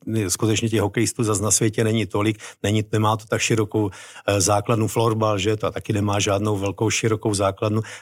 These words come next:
tak, eh, tam, eh, se u-, účastnit mistrovství světa není až takový problém. Ale, eh, jde o to, že, eh, prostě jsme šli tou cestou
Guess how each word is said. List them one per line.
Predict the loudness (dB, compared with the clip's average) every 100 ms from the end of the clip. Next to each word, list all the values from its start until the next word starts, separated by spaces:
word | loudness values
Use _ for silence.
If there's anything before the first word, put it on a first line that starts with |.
| _
tak, | -2 2
eh, | 4 2
tam, | 2 2 2
eh, | 0 -4 -4 0 0 2
se | 2 2
u-, | 2 -2
účastnit | 0 2 2 2
mistrovství | 0 0 0 0 2
světa | 2 2 2 0
není | 0 2 4 2
až | 0
takový | -4 -2 -2
problém. | -2 -4 -2 -4 -8 -12 -10 0
Ale, | 2 2 -2 -6
eh, | -2 0 0 0
jde | 0 2 2 2
o | 2 -2
to, | 0 0 -2 _
že, | 0 2
eh, | 2 2 2 0 -2 -6 -8 -2
prostě | 0 2 0 -2 -12 _ _ _ -10 -10 -2
jsme | 0 2
šli | 2 2 2
tou | 2 0
cestou | 2 2 2 2 2